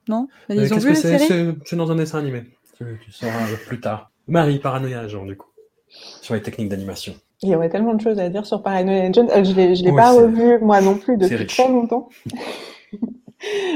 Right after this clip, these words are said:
Speaker 3: Euh, d'ailleurs, euh, je me rappelle avoir un peu sué, euh, intérieurement quand, quand Pascal Alex m'a posé des questions au moment de, du tournage, parce que je me suis dit, « Ouh là là, <laughs> qu'est-ce que je vais pouvoir dire sur la série ? » alors que je ne l'ai pas vue depuis,
Speaker 2: Bah, c'est
Speaker 3: depuis si
Speaker 2: épuisant,
Speaker 3: longtemps.
Speaker 2: hein, à regarder quand même.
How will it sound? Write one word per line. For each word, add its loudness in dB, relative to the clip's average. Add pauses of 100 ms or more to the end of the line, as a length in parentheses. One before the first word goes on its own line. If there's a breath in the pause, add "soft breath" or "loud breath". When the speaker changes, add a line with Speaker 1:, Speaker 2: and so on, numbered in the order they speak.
(220 loud breath)
Speaker 3:
Euh, 2
d'ailleurs, 4
euh, 4
je -2
me 4
rappelle 2
avoir 0
un -10
peu 0
sué, 2
euh, -2
intérieurement 0
quand, -4
quand -6
Pascal -4
Alex -2
m'a -6 (200)
posé -2
des -2
questions -4
au -2
moment -2
de, -6 (260)
du -4
tournage, 4
parce -12
que 4
je 4
me 6
suis -2
dit, « -4
Ouh 6
là 8
là, 6 (200)
<laughs> 0
qu'est-ce 0
que 2
je 4
vais 4
pouvoir 6
dire 4
sur -2
la 2
série ? » -2
alors -2
que -4
je 0
ne 2
l'ai 0
pas -12
vue -6
depuis, -12 (380 loud breath)
Speaker 2:
Bah, -6
c'est 0
Speaker 3:
depuis -2
si -2
Speaker 2:
épuisant, 0
Speaker 3:
longtemps. -2
Speaker 2:
hein, -16
à -10
regarder -6
quand -14
même. -16